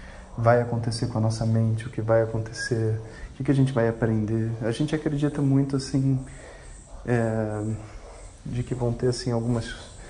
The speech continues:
alguns insights, algumas coisas positivas que vão ser ditas pra nós e a gente vai ter força pra mu-, transformar e mudar aquilo que a gente acredita, sabe? Que a gente precisa mudar.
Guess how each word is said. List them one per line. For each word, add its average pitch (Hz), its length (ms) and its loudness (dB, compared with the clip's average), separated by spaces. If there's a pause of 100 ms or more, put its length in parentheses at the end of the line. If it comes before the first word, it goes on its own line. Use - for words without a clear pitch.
(240)
alguns 120 320 6
insights, 117 720 2
algumas 117 340 0
coisas 117 300 0
positivas 120 720 2
que - 100 -6
vão 117 140 2
ser 110 180 -2
ditas 120 300 2
pra 113 180 4
nós 117 460 6
e 110 200 4 (960)
a 127 80 6
gente 113 320 6
vai 110 280 6
ter 127 120 2
força 127 560 6
pra 113 340 4 (520)
mu-, 117 160 6
transformar 123 680 8
e 127 60 8
mudar 117 320 8
aquilo 123 360 4
que 120 120 0
a 113 40 2
gente 123 200 4
acredita, 113 640 2 (320)
sabe? 123 320 4 (1080)
Que - 80 4
a 113 40 8
gente 123 200 4
precisa 123 380 2
mudar. 113 340 2